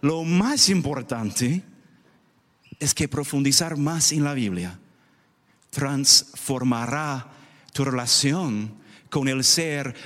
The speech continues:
más glorioso del universo. Te transformará por completo. Y esta mañana juntos vamos a ver cómo y por qué.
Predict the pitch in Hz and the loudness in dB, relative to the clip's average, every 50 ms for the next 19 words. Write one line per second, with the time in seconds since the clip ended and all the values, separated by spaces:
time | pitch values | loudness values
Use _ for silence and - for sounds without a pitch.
0 | 143 - 120 127 135 151 147 160 156 143 180 185 - - - - 175 - - 247 | -4 0 2 4 4 4 0 0 2 6 6 6 6 6 2 -4 -12 -8 -4 0
1 | 147 147 147 143 139 139 123 120 120 123 - - - 151 143 139 127 - - 202 | 0 0 0 0 0 0 0 0 2 2 4 4 2 2 0 -4 -4 -6 -10 -12
2 | 156 - 135 143 131 135 131 127 113 135 135 - - - - 135 120 117 - - | -8 -2 0 2 2 4 4 2 2 0 -2 -2 -2 -2 -2 -2 -4 -6 -10 -18
3 | - - - - _ _ _ _ _ _ _ - - - - - _ - - 165 | -20 -20 -20 -20 _ _ _ _ _ _ _ -20 -20 -20 -20 -20 _ -4 -2 -2
4 | 151 143 - 175 160 160 147 - - 151 143 143 147 135 131 135 139 160 190 190 | -2 0 -2 -2 -2 0 -2 -2 -2 -2 -2 -2 -2 -2 -2 -2 -4 -4 -4 -4
5 | 165 131 92 - - - - - - _ _ _ _ - 135 131 131 - 135 127 | -4 -6 -8 -10 -14 -18 -20 -20 -20 _ _ _ _ -4 -4 -4 -4 -2 -2 -2
6 | 113 107 113 120 131 120 120 - - - - - - _ _ _ _ _ _ _ | -2 -2 -2 -2 -2 -4 -6 -8 -12 -16 -16 -16 -20 _ _ _ _ _ _ _
7 | _ _ _ _ _ _ _ - - - 160 180 - 233 226 226 214 185 160 139 | _ _ _ _ _ _ _ -10 -4 -2 0 0 0 0 0 0 0 -2 -2 -2
8 | 139 160 170 - - 208 214 190 175 175 160 147 147 156 165 175 180 170 190 196 | -2 -4 -4 -4 -2 -2 -2 0 -2 -2 -4 -2 -4 -4 -4 -2 -2 -2 -2 -2
9 | 196 139 131 123 123 135 147 143 - - - - - - - - _ - - 196 | -2 -4 -2 -2 -2 -4 -6 -10 -14 -20 -20 -20 -20 -20 -20 -20 _ -6 -4 -2
10 | 208 208 196 160 139 120 135 175 202 - - - - - - - - - _ _ | -2 -2 -2 -4 -4 -4 -4 -6 -10 -12 -16 -20 -20 -20 -20 -20 -20 -20 _ _
11 | _ _ _ - 175 180 185 180 180 - - 170 175 175 175 175 - - - - | _ _ _ -2 0 0 0 0 -2 -6 -4 -4 -4 -4 -4 -8 -10 -14 -10 -4
12 | - 151 151 139 117 110 107 - - - - | -2 -2 0 0 -2 -6 -8 -12 -18 -20 -20